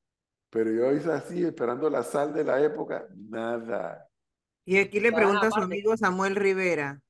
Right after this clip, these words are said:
Speaker 2: "Ahora, ¿en qué me ayuda?", dice, "pagar la energía eléctrica a las papitas del profe?". Como para
Speaker 3: Sí.
Speaker 2: saber, dice.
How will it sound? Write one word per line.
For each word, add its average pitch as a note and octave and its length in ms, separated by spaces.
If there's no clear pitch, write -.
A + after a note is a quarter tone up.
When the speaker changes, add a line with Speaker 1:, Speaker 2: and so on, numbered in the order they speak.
Speaker 2:
"Ahora, G3 600
¿en G#3+ 220
qué B3 220
me B3 160
ayuda?", A3 460
dice, F#3+ 280
"pagar F3 360
la G3 80
energía F3 340
eléctrica F3 480
a - 20
las D#3+ 120
papitas D3 400
del C3+ 100
profe?". C#3 400
Como C3+ 240
para A#2 120
Speaker 3:
Sí. - 40
Speaker 2:
saber, C3+ 380
dice. B2 160